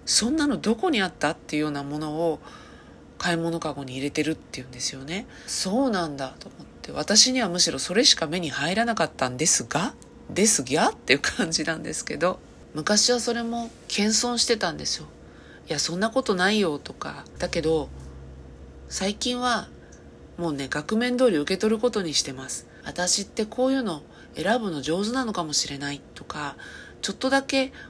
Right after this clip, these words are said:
おしゃれなのかもしれない」。そうやってね、自分のことをいい気持ちにするっていうのが大事かなと思って、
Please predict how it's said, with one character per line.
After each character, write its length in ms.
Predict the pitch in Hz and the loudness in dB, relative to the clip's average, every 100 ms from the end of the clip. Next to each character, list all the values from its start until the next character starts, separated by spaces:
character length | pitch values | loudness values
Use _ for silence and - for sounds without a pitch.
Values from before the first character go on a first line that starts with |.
| - | -4
お 80 | 170 | 2
し 100 | - | 4
ゃ 60 | |
れ 100 | 285 | 4
な 100 | 226 | 2
の 120 | 160 147 | -2 -6
か 100 | 147 | -6
も 80 | |
し 160 | 135 - | -4 -4
れ 80 | 147 | -2
な 140 | 160 | -4
い」。 100 | 160 - - | -4 -4 -2
そ 140 | 214 | 0
う 20 | |
や 60 | 226 | 0
っ 20 | |
て 100 | - | 0
ね、 220 | 247 285 - | 2 0 -2
自 140 | - 170 | -6 -2
分 180 | 185 | -2
の 100 | 190 | -2
こ 140 | 196 220 | 0 -2
と 160 | 214 | 0
を 260 | 175 202 131 - - - - - - - - - - - - | 0 2 0 -6 -20 -20 -20 -20 -20 -20 -20 -20 -20 -12 2
い 120 | 285 | 4
い 60 | 277 | 4
気 120 | 165 | 0
持 160 | 135 | -2
ち 180 | - - | -2 -2
に 220 | 127 123 - - - - - - - - - - - | -4 -16 -20 -20 -20 -20 -20 -20 -20 -20 -20 -20 -4
す 240 | - - | 2 2
る 180 | 139 139 | 2 0
っ 920 | - - - - - - - - - | -2 -20 -20 -20 -20 -20 -20 -20 -6
て 100 | - | -2
い 40 | 240 | 0
う 40 | |
の 140 | 226 208 | 0 2
が 260 | 240 214 - - - - - - | 2 0 -4 -18 -18 -20 -20 -6
大 200 | 160 160 | 0 0
事 100 | 151 | 0
か 140 | - | -2
な 280 | 151 202 214 | 0 2 2
と 120 | 214 139 | 2 -4
思 180 | 131 | -6
っ 20 | - | -12
て、 340 | - - - | -14 -14 -14